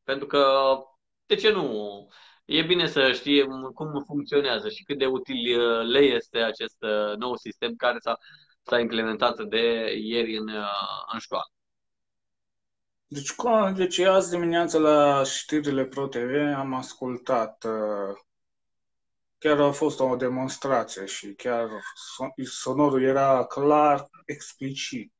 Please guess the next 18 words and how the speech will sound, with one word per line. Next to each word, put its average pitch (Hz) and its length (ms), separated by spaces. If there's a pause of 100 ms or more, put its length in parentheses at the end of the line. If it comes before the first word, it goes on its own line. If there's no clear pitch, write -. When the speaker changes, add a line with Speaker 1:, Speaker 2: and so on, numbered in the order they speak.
(120)
Speaker 2:
a 123 140
spus - 380
clar: 113 300 (640)
„În 202 220
fața 151 540
ta 147 600 (1500)
o 175 120
să 165 180
fie, 165 220
nu, 160 320 (120)
o 156 140
spus 160 300
clar 156 280
câte 139 220
trepte 139 460
o 98 60
să - 160
ai, 143 720